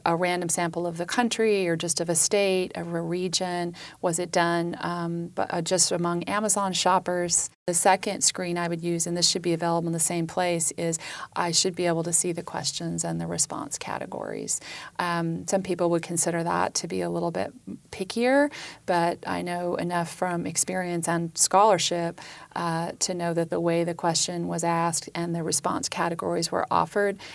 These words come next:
has everything to do with the findings that were revealed. So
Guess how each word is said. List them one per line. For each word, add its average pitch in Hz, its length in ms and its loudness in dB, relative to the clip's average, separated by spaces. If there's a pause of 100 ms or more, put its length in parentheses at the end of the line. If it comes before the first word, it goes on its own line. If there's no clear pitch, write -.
has 180 200 -2
everything 175 460 -2
to 175 100 -4
do 175 460 0
with 170 260 -6
the 170 340 -2
findings 175 520 -2
that - 180 0
were 170 140 -2
revealed. 165 580 -2
So 170 360 2